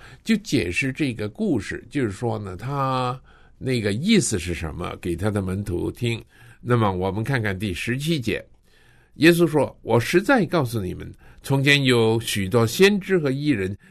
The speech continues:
要看你们所看的，却没有看见，要听你们所听的，却没有听见。所以你们当听这撒种的比喻。凡听见天国道理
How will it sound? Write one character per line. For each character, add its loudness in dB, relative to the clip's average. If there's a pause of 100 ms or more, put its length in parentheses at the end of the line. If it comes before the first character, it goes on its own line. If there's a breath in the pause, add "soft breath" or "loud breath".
要 2
看 4
你 2
们 4
所 2
看 0
的， -2 (140)
却 0
没 -2
有 2
看 -4
见， -6 (200 loud breath)
要 2
听 2
你 2
们 2
所 0
听 2
的， 2
却 0
没 0
有 0
听 -4
见。 -4 (280 soft breath)
所 4
以 6
你 0
们 -4 (200 soft breath)
当 6
听 2
这 0
撒 -2
种 -4
的 -6
比 -10
喻。 -8 (920 soft breath)
凡 4
听 4
见 2
天 -2
国 0
道 2
理 -8